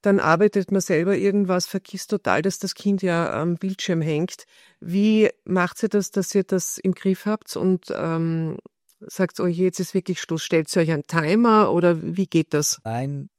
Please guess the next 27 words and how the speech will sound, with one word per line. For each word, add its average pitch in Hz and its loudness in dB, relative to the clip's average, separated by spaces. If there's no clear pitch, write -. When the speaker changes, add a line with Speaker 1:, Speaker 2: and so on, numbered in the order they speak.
Speaker 2:
also 127 -10
es 120 -16
basiert - -4
viel 143 -2
auf - -4
Vertrauen 143 -2
und 123 -6
ich 123 -4
würde 131 0
Speaker 1:
Mhm. 240 0
Speaker 2:
jetzt 240 -4
mal 123 -4
sagen, 127 -4
in 120 -6
acht - -6
von 123 -6
zehn 117 -2
Fällen 120 -2
funktioniert - -6
das 147 -8
auch 147 -6
Speaker 1:
Ja. 180 8
Speaker 2:
gut. 160 -2
Ja. 123 -4
Ab 131 -8
und 127 -4
zu 139 -2